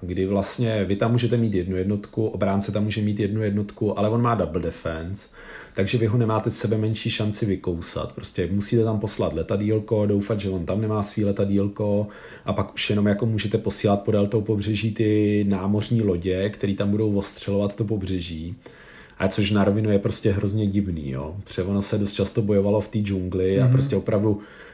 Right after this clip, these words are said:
Speaker 1: nešli na pobřeží tak, aby je tam jakoby zmasakrovali prostě ty bitevní lodě. A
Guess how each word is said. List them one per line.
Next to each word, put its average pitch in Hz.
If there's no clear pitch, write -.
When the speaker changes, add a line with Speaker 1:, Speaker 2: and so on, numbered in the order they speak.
Speaker 1:
nešli 120
na 110
pobřeží 101
tak, 95
aby 98
je 95
tam 90
jakoby 92
zmasakrovali 92
prostě -
ty 98
bitevní 87
lodě. 78
A 95